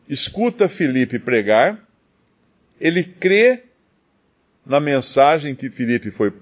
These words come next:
ah, pregou, ele é batizado. E de repente Simão foi salvo? Não. Porque mais adiante Pedro vai chamar sua atenção e, e vai deixar muito claro que ele não tinha,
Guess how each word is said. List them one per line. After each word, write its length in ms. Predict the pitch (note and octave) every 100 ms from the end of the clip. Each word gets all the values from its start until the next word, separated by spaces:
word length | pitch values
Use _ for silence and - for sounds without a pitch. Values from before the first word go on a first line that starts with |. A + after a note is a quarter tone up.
| -
ah, 240 | G2+ F#2+
pregou, 540 | - G#2+ F2 A#2+ G#3 - _ _ _ -
ele 280 | E3+ F3+
é 60 | G3+
batizado. 920 | C#3 G#3+ A#3 C#4 A3+ C#3+ F#3+ G#2+ D2+ _ _ _ _ _ _ _ _ _ _ _ _ _ -
E 100 | B2+
de 140 | D#3
repente 580 | D#3+ D3 D#3 F3+ F#3+ F3
Simão 420 | - C#3+ C3 D3
foi 200 | - A2
salvo? 380 | - F#3 E3+ C3+
Não. 360 | A#3 F#3+ F3+ - _ _ _ _ _ -
Porque 220 | C3 C#3+
mais 260 | C3+ C#3+ D3+
adiante 460 | C3 B2 C#3 E3+
Pedro 420 | - B2+ C3 D#3
vai 140 | C#3 B2+
chamar 340 | - A2 A2+
sua 160 | A2+ B2
atenção 560 | C3 A2 - A2+ F3 - _ _ _ -
e, 540 | A#2+ B2 B2 G#2+ A#2
e 40 | G#2+
vai 300 | G#2+ A#2 C3+
deixar 300 | C#3 - A#2+
muito 260 | C#3+ -
claro 440 | - B2 D3+ C#3+ G2+
que 120 | B2
ele 120 | A#2+
não 220 | C3 G3+
tinha, 640 | G#2+ C#3+ G3+ F#3+ G#2 D2+